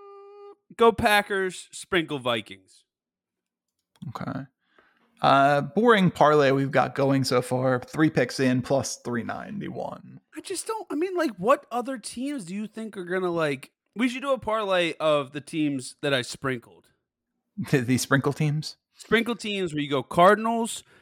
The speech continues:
Speaker 1: Saints.
Speaker 2: Well, okay. The problem with that is they all, they all need to win, so it's not really a par-, a great parlay.
Speaker 1: Okay, so Cardinals, Saints,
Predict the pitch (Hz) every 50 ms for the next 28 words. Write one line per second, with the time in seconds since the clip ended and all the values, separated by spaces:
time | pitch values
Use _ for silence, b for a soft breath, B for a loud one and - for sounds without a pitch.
0 | b b b - - - - 175 170 165 160 160 160 151 - - - - - -
1 | _ _ _ _ _ _ _ _ _ _ _ 175 185 175 156 - - _ 185 170
2 | 180 165 - 127 110 110 117 123 151 - - 220 247 254 226 170 139 - 147 123
3 | 135 123 - - 135 - - 123 123 131 - - - 127 139 135 127 113 113 131
4 | 135 117 139 135 120 117 127 120 120 123 127 135 147 151 151 139 - 143 139 127
5 | - 165 170 - - 147 143 143 139 139 127 113 - - - - 123 127 131 -
6 | 131 120 117 131 117 110 - - - 113 113 110 - - - - - - 113 -
7 | 165 131 123 127 147 135 - - 185 185 202 208 214 233 220 208 - - 170 170
8 | 165 160 151 151 - -